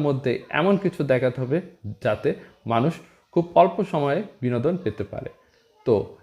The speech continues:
এই শর্টসের মাধ্যমে কিন্তু আপনাদের YouTube-এর যাত্রা শুরু করতে পারবেন। দীর্ঘমেয়াদী এবং রেগুলার এই ভিডিও যদি আপনারা ছেড়ে আসেন তাহলে একটা সময় দেখতে পারবেন যে আপনারাও আমার মতন সফল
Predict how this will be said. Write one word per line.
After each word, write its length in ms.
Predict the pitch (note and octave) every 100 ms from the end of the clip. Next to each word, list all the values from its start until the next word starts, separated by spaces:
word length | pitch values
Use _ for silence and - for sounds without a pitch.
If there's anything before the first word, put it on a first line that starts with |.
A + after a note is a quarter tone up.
| _ A#2
এই 80 | -
শর্টসের 420 | - G3 G3 A3+ G3
মাধ্যমে 320 | E3+ D3 E3+ D#3
কিন্তু 240 | D3 C3+ - -
আপনাদের 400 | A#2+ C3 A#2+ B2 A2+ C3
YouTube-এর 420 | F#3 G3 D#3+ C#3 D#3+ G#2
যাত্রা 280 | B2+ - D#3+ -
শুরু 140 | C#3 B2+
করতে 300 | A2 - G#2 -
পারবেন। 300 | - - - _ _ _ _ _ _
দীর্ঘমেয়াদী 760 | A2 D#3+ G3 A#3 A3+ G3 D#3 D#3 -
এবং 200 | A#2+ A#2+ B2+ A#2 C3
রেগুলার 380 | F#3+ G3+ C#3 C3+ -
এই 60 | B2 B2+
ভিডিও 200 | D3+ F#3 D3
যদি 180 | C3 B2+
আপনারা 320 | A2+ - A2 A#2
ছেড়ে 180 | - C#3+ G#2
আসেন 200 | - B2+ C3
তাহলে 260 | B2+ A#2+ A#2+ C#3
একটা 220 | C3+ G3 F#3
সময় 240 | E3 C#3+ C3
দেখতে 220 | C#3 - D3+
পারবেন 280 | A#2 A#2+ D3 C3+
যে 60 | A#2 - B2
আপনারাও 340 | - A#2 A2 - - _ B2+
আমার 160 | C3 B2
মতন 220 | A#2+ - G#3+ - -
সফল 280 | C#3 C3+